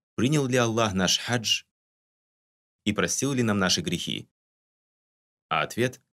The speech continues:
О паломник, думай об Аллахе хорошее, превыше Он всех, ведь Он велико Его могущество, будет таким, каким ты Его считаешь.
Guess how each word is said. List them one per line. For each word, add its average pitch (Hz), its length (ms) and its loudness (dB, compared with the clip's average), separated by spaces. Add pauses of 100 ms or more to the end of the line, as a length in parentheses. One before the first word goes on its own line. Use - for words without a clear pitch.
(220)
О 156 100 -2
паломник, 98 580 2 (840)
думай 127 420 2
об 104 120 2
Аллахе 98 280 4
хорошее, 90 680 0
превыше 95 360 2
Он 85 120 0
всех, - 340 -4 (160)
ведь 90 140 0
Он 139 120 2
велико 107 300 2
Его 95 160 4
могущество, 85 760 0
будет 98 320 0
таким, 104 420 0
каким 113 320 -4
ты 107 80 0
Его 90 180 2
считаешь. 82 600 0